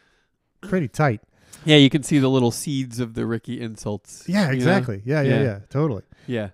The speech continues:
Speaker 1: Well, f-, and Fonzie explains, "Yeah, well, yeah, I did have a date. I had the Tartufo twins coming over, and he was gonna show them, uh, how an alternator works." Whoa. <laughs>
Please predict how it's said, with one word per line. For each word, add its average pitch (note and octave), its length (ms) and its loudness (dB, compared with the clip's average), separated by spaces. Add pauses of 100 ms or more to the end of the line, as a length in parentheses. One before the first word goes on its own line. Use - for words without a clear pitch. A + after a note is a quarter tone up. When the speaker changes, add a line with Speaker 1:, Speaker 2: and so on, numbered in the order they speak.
(140)
Speaker 1:
Well, C3+ 120 -2
f-, - 120 -16
and C#3 160 -2
Fonzie F3 280 4
explains, D3+ 360 2
"Yeah, D#3 80 0
well, D3 140 -2
yeah, C#3+ 140 0
I C#3 60 0
did C3 180 0
have C3 160 0
a A#2 40 -4
date. G#2+ 220 -4
I A2 60 -6
had B2 120 -4
the A#2 80 -6
Tartufo C3 560 0
twins A2 520 -4
coming A#2+ 300 -4
over, G#2+ 340 -2
and A#2 120 -6
he A2+ 60 0
was G#2+ 100 -4
gonna A2+ 200 -2
show B2 300 0
them, A2 260 -2 (500)
uh, A2 300 -2 (240)
how B2 220 -2
an A2+ 80 -4
alternator A2+ 720 -4
works." - 680 -12 (480)
Whoa. G#2+ 920 -4 (300)
<laughs> C#4+ 80 -16